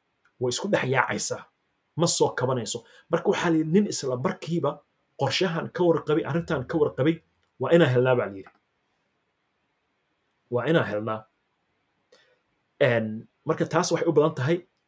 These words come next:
ninkaasi in Arsenal ay wadato, laga wato ayay u badan tahay. Waa warkii ugu dambeeyay hadda soo dhacay.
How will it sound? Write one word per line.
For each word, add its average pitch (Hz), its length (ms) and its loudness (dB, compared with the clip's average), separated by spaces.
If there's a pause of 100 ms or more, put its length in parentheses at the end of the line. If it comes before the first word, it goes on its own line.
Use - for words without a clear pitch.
(200)
ninkaasi 143 680 -2
in 170 240 0 (460)
Arsenal 143 520 -2
ay 120 100 0
wadato, 113 500 -2
laga 143 280 4
wato 147 340 -2
ayay 123 160 0
u 135 60 2
badan 117 340 -2
tahay. 110 300 -4 (560)
Waa 120 180 2
warkii 131 480 0
ugu 165 160 -2
dambeeyay 127 320 -2
hadda 123 160 -4
soo 127 200 -4
dhacay. 123 280 0